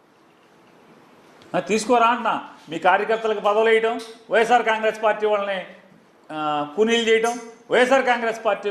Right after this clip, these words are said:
వాళ్ళని హత్యా ప్రయత్నాలు చేయటం, వైఎస్ఆర్ కాంగ్రెస్ పార్టీ వాళ్ళు ఇళ్ళు ధ్వంసాలు చేయటం, ఆస్తులు ధ్వంసం చేయటం, కార్లు ధ్వంసం చేయటం, వీటి మీద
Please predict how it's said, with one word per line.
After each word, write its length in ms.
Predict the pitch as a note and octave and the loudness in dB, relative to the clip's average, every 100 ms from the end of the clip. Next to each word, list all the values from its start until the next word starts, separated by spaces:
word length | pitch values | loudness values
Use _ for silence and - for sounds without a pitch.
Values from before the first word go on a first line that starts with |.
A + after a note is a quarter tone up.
| F#3+ | -4
వాళ్ళని 240 | F#3+ F3 - - - | -6 -8 -12 -18 -12
హత్యా 280 | A#2 - G3+ F#3 | -8 2 2 2
ప్రయత్నాలు 380 | F#3+ G3 F#3 F#3 | -6 -4 -6 -4
చేయటం, 220 | F3+ F3+ - - - | -6 -6 -10 -14 0
వైఎస్ఆర్ 320 | A3+ B3+ C4+ A#3+ | 2 4 2 2
కాంగ్రెస్ 320 | A#3 A3+ A3+ G#3+ | -2 -4 -4 -4
పార్టీ 200 | G3 F#3+ | -4 -4
వాళ్ళు 160 | F3 D3+ | -6 -6
ఇళ్ళు 160 | D#3+ A3 | -4 0
ధ్వంసాలు 360 | G#3+ G3 F#3+ E3+ | 0 2 -2 -2
చేయటం, 240 | F3 E3+ D#3 F3 | -6 -6 -2 0
ఆస్తులు 280 | - B3 G#3+ | 0 -2 -4
ధ్వంసం 260 | F#3+ F#3 F3+ | -4 -4 -8
చేయటం, 220 | F3+ F3 F3 - - - | -4 -4 -6 -10 -16 0
కార్లు 300 | E3+ G#3 A3 G#3+ | 2 4 2 -2
ధ్వంసం 280 | G3+ G#3+ F#3 | -2 -4 -8
చేయటం, 240 | F3+ E3+ D#3 - _ _ _ - | -8 -10 -16 -20 _ _ _ -18
వీటి 180 | C#3 E3 | -16 -10
మీద 100 | F#3+ | -6